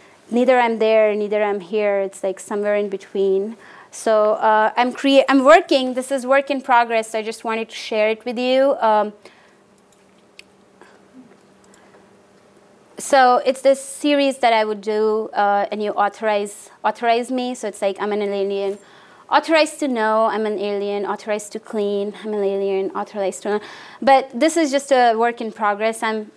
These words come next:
investigating this series in multiple ways, but mostly interactive because now all the forms are online as well.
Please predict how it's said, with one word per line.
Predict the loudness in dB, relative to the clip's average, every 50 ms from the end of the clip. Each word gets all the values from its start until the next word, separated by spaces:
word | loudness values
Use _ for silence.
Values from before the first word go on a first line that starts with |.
| _ _ _ _ -2
investigating | 0 2 4 4 2 0 -2 -4 -2 0 2 2 2 0 0 -2
this | -2 -4 -6 -8
series | -8 -4 -2 -2 -2 -2 -2 -4 -6 -8 -10 -14 -16 -16 -20 _ _ -6
in | -2 0 0 2 0 -2 -2 -2
multiple | 0 0 0 0 -2 -4 -2 0 0 0
ways, | 0 0 2 2 2 0 -2 -4
but | -4 -4 -4 -4 -4 -6
mostly | -4 -4 -4 -4 -4 -4 -4 -4
interactive | -2 -4 -4 -4 -2 -2 -2 -4 -6 -6 -6 -6 -6
because | -8 -6 -4 -4 -4 -6 -8 -16 -20 -20 -20 -10 -2 2
now | 4 4 6 4 4
all | 4 4 4 4 4 2
the | 0 -4
forms | -6 -6 -4 -4 -2 -2 -2 -4 -6 -10 -14 -8 -4
are | -2 -2 -2 -2 -4 -8 -12 -12 -6 -4
online | -2 0 0 0 0 0 0 0 -2 -4 -6 -8
as | -8 -8 -6 -4
well. | -2 0 0 0 0 -2